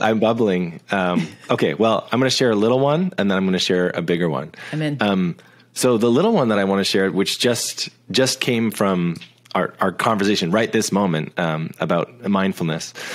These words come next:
Speaker 1: Um, is the idea around, like, when we know we have a big conversation to have.
Speaker 2: Mm-hmm.
Speaker 1: And, um, so yesterday, I, you know, I'm, I'm packing up and moving, moving my place. And, uh,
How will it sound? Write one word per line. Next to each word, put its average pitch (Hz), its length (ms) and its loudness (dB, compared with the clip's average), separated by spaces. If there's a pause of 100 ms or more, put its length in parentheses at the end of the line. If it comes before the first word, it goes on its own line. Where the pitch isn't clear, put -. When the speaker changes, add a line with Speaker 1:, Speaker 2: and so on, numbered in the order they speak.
(400)
Speaker 1:
Um, 90 460 0 (560)
is 120 220 4
the 117 160 4
idea 120 460 2
around, 104 680 0
like, 95 220 -2
when 104 160 2
we 101 100 2
know 98 240 2
we 104 140 2
have 92 200 -2
a 82 40 -4
big 87 260 -2
conversation 82 680 -2
to 98 80 0
have. 123 380 -4 (300)
Speaker 2:
Mm-hmm. 156 220 -10 (220)
Speaker 1:
And, 90 400 2
um, 82 460 0 (300)
so - 180 0
yesterday, 98 840 0 (100)
I, 82 360 0
you 90 120 0
know, 82 80 0
I'm, 87 180 -2
I'm 87 200 -2
packing 92 400 -2
up 80 180 -4
and 80 140 -2
moving, 80 640 -2
moving 85 400 0
my 82 140 -2
place. - 600 -4 (240)
And, 85 440 0
uh, 80 300 0